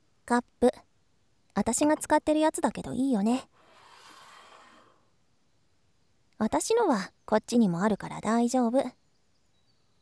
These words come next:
ねえ、そういえば、どうして今日は早起きしてるわけ？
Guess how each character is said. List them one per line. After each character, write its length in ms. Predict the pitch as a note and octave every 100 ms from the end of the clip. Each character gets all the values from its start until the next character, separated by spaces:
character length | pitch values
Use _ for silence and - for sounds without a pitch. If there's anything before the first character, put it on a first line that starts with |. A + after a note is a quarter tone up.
| _ _ _ - - - _ _ _ _
ね 320 | A#3 A#3 G3
え、 0 | - - - _ _ _ -
そ 280 | - G3+ C#4
う 40 |
い 60 | D#4+
え 100 | B3
ば、 280 | F3+ F3 - _ _
ど 180 | C#4+ F#4
う 60 | G4+
し 80 | -
て 160 | A#3+
今 260 | - B3+ B3+
日 40 | G3
は 100 | E3
早 400 | F#3 G3+ A3+ A3
起 140 | E3+
き 0 |
し 100 | -
て 100 | F#3+
る 120 | G3
わ 100 | F#3+
け？ 160 | -